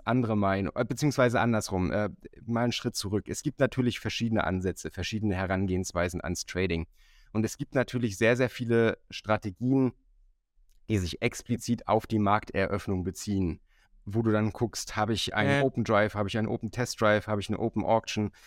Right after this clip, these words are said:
Speaker 1: habe ich Open Rejection Reversal. Also diese, diese Dinge, die man so zu einer klassischen Markteröffnung beobachten kann und dementsprechend auch seine Handelsstrategien darauf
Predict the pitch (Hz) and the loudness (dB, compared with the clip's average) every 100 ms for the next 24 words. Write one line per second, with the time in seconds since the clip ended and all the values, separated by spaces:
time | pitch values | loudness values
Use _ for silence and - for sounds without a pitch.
0 | - 107 104 - 113 107 104 98 104 - | -4 -2 0 -2 -2 0 0 0 -2 0
1 | 101 98 104 107 107 - - - 117 123 | 0 2 2 0 -2 -6 -12 0 0 2
2 | 113 127 120 120 87 117 120 120 123 131 | 0 2 4 2 0 -4 0 0 2 2
3 | 117 120 113 113 110 120 107 - 110 104 | 2 2 2 0 -2 0 2 0 -2 -2
4 | 110 104 110 - 98 95 - 107 107 101 | 0 4 4 4 2 2 0 0 0 -2
5 | _ _ _ _ _ _ 127 127 143 151 | _ _ _ _ _ _ 0 2 4 4
6 | 139 - 135 - 131 139 107 117 113 107 | 4 0 -4 0 2 2 2 2 2 2
7 | 107 113 113 107 - 98 110 107 110 123 | 0 -2 -2 0 0 0 0 2 2 2
8 | 113 - - 95 98 - 101 90 87 85 | 2 -2 -2 -2 -2 -2 -2 0 0 2
9 | 87 87 - | 0 0 -6